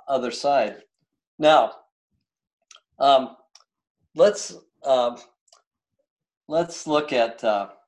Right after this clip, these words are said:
let's look at God first, and let's, uh, consider what,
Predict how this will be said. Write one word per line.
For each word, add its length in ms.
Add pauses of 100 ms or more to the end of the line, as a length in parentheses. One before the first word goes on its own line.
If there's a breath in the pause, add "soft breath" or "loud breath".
(960)
let's 180
look 160
at 140
God 280
first, 600 (600)
and 380 (100)
let's, 360
uh, 300
consider 520
what, 320